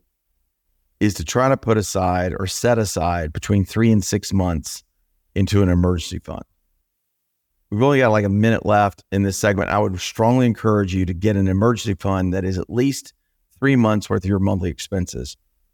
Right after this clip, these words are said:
It starts with you understanding what your true monthly expenses are.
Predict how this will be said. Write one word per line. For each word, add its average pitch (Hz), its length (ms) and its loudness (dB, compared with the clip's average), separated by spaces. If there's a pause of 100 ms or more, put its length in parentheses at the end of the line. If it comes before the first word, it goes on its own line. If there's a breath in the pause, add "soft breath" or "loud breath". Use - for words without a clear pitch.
It 101 160 2
starts 139 420 0
with - 100 -12
you 113 200 0
understanding 107 600 2
what 101 140 0
your 98 120 -4
true 117 340 0
monthly 104 340 2
expenses 87 540 -4
are. 78 400 -8